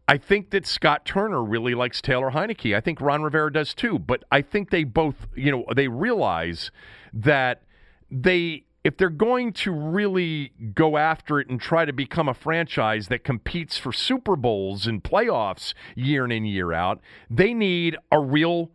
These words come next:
franchise, you know, potential elite quarterback.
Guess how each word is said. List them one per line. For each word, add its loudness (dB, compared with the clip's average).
franchise, 0
you 0
know, 0
potential -2
elite -2
quarterback. 0